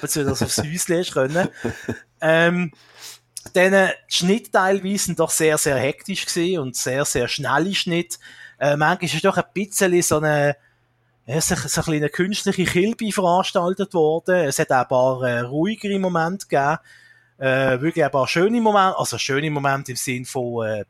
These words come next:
Speaker 1: beim doch berühren, oder? Wenn da ein junges Mädchen v-, von, von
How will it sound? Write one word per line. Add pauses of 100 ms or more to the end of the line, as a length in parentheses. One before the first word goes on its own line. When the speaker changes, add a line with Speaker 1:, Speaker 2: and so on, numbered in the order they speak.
(440)
Speaker 1:
beim
doch
berühren,
oder?
Wenn
da
ein
junges
Mädchen
v-,
von,
von